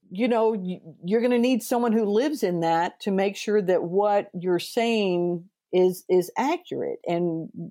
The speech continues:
won't come across in any offensive way,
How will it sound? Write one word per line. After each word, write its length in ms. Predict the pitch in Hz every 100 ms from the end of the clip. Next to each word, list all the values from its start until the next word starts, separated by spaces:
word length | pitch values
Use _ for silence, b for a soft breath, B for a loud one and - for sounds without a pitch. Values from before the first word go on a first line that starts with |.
| -
won't 300 | 185 202 -
come 180 | 208
across 720 | 185 - 196 185 180 - - _ _ _ _ -
in 220 | 196 190
any 300 | - 208 208
offensive 640 | 190 - 240 247 - 185 160
way, 600 | 170 170 170 165 165 165